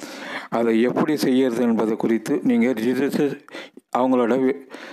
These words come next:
Amazon இன் என்ற வெப்தளத்துல நீங்க பதிவு செஞ்சுக்கணுங்க. ஒரு நண்பரை பரிந்துரைச்சா உங்களுக்கு ஐயாயிரம் ரூபா வரைக்கும் சம்பாதிக்கலான்றாங்க. அமெரிக்கால விற்பனையை தொடங்கினா மூணு மாதங்களுக்கு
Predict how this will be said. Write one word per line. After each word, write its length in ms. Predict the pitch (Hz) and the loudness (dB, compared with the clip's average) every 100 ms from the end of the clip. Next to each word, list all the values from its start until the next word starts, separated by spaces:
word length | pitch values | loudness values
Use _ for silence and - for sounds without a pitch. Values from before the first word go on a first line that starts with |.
| - - _ _ - | -20 -20 _ _ -2
Amazon 540 | 131 156 156 160 165 | 0 0 0 0 0
இன் 340 | - 135 151 - | 0 2 0 -2
என்ற 220 | 131 120 120 | 0 2 2
வெப்தளத்துல 600 | 117 - 135 120 - 139 | 2 0 0 0 0 0
நீங்க 280 | 127 117 131 | 2 2 0
பதிவு 340 | 135 117 135 | 0 2 2
செஞ்சுக்கணுங்க. 580 | 120 117 107 107 104 107 156 - - - - - - - - - - - | 2 0 2 0 0 0 -2 -6 -14 -20 -20 -14 -12 -12 -16 -18 -20 -4
ஒரு 280 | 127 127 123 | 0 2 2
நண்பரை 440 | 123 165 180 175 | 2 2 4 4
பரிந்துரைச்சா 800 | - - 135 165 156 147 127 - | 4 4 2 4 2 2 2 0
உங்களுக்கு 460 | 175 139 131 120 165 | 2 2 2 2 0
ஐயாயிரம் 520 | 131 123 143 165 156 | 2 2 4 4 4
ரூபா 260 | 147 147 165 | 2 2 2
வரைக்கும் 380 | 147 139 151 151 | 0 0 -2 -2
சம்பாதிக்கலான்றாங்க. 920 | 139 135 135 123 123 123 110 110 107 120 165 - _ _ - _ _ - - _ _ _ _ _ - - - - - - - - | 0 2 2 2 2 2 0 0 0 -2 -4 -12 _ _ -20 _ _ -20 -20 _ _ _ _ _ -20 -20 -14 -12 -12 -14 -12 -4
அமெரிக்கால 680 | 131 156 185 190 175 165 151 | -2 2 0 2 2 2 2
விற்பனையை 420 | 131 - 165 151 | 0 -2 -2 -2
தொடங்கினா 440 | 143 131 127 147 | -2 0 2 2
மூணு 340 | 143 135 156 151 | 2 0 0 0
மாதங்களுக்கு 680 | 139 160 156 147 131 175 | 2 2 0 0 0 0